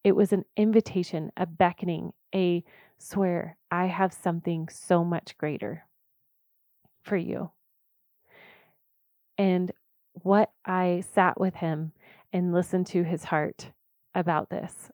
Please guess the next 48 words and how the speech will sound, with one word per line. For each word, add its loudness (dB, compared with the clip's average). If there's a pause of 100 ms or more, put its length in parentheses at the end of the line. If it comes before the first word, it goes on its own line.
I -2
wish 0
you 2
could -10
have -2
been -2
there -4
on -6
that -2
conversation -6
too. -4
I -10
did -2
not 4
re-, 2 (120)
press 0
record 2
on 0
that -2
one -4
because -2 (100)
that 2
was 0
a 4
little 4
intimate 0
time -2
between -4
me -2
and -4
him. -2 (880)
And 4
so 8
I, 8
I 4
want 2
to -14
capture -4 (600)
that 0
moment 0
and -6
bring 0
it -8
to -10
you, -2 (540)
that -4
his 2
response -2